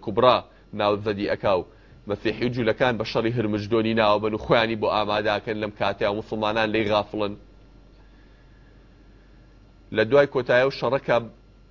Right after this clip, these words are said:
خوای گەورە ویستی وا دەبێ ئیسلام سەربکەوێت و هێز و دەوڵەت و قووەت و لەشکری غەرب بشکێت، ئەوەی لەو شەڕەیە ئەشکێت لە مەرحەمەل کوبرایە کە لە منطقەی سووریا و فەلەستین ڕوو ئەدات، ئەو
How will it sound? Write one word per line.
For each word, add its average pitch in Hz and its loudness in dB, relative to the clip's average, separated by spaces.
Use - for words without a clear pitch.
خوای 143 4
گەورە 131 2
ویستی 147 -8
وا 120 4
دەبێ 113 -2
ئیسلام 139 0
سەربکەوێت 107 0
و 95 -4
هێز 147 6
و 117 -6
دەوڵەت 117 -2
و 113 -4
قووەت 135 2
و 123 -4
لەشکری 120 -2
غەرب 139 4
بشکێت، 113 -2
ئەوەی 151 6
لەو 170 4
شەڕەیە 147 4
ئەشکێت 117 -4
لە 117 -2
مەرحەمەل 110 -6
کوبرایە 120 2
کە - -4
لە 110 -2
منطقەی 120 -6
سووریا 123 0
و - -6
فەلەستین 113 -2
ڕوو 123 2
ئەدات، 123 0
ئەو 156 6